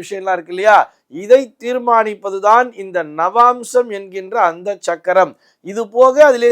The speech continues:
ஸ்பெஷல் அப்படின்னு சொல்லி பார்த்தோம்னா களத்திர பாவத்தை பற்றி சொல்லும், அதாவது வாழ்க்கை துணைன்னு சொல்றார். ஆணாக இருந்தால் மனைவியை பற்றியும் பெண்ணாக இருந்தால் கணவனை பற்றியும் சொல்லக்கூடிய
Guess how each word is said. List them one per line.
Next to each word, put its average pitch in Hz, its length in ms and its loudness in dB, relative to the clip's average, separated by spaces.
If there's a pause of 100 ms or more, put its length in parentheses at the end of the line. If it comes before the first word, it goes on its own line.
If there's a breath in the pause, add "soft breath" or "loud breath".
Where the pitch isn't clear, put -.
ஸ்பெஷல் 277 460 2
அப்படின்னு 220 300 -6
சொல்லி 196 160 -8 (100)
பார்த்தோம்னா 190 420 0 (420)
களத்திர 269 440 2 (100)
பாவத்தை 220 380 4 (100)
பற்றி 196 200 -12 (120)
சொல்லும், 190 320 -4 (260)
அதாவது 208 380 2 (140)
வாழ்க்கை 240 420 2 (140)
துணைன்னு 208 400 -10
சொல்றார். 190 340 4 (300)
ஆணாக 214 300 2 (120)
இருந்தால் 220 500 2
மனைவியை 214 400 -6 (120)
பற்றியும் 220 460 -10
பெண்ணாக 226 420 0
இருந்தால் 214 420 -2
கணவனை 220 380 -4 (100)
பற்றியும் 208 400 -14
சொல்லக்கூடிய 196 500 -6